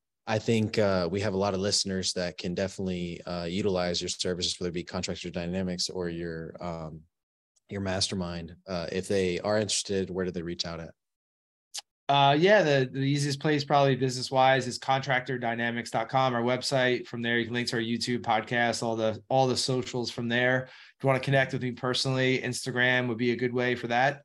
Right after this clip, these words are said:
Speaker 2: at Hey Joseph Hughes. And, uh, you know, I'm not that big of a deal, so I respond to all messages and all that stuff. So,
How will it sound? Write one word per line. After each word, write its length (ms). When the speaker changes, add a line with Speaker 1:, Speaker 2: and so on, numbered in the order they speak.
Speaker 2:
at 240
Hey 320
Joseph 380
Hughes. 460
And, 320
uh, 420
you 80
know, 320
I'm 80
not 280
that 200
big 140
of 60
a 40
deal, 280
so 180
I 60
respond 420
to 40
all 120
messages 460
and 100
all 100
that 220
stuff. 260
So, 320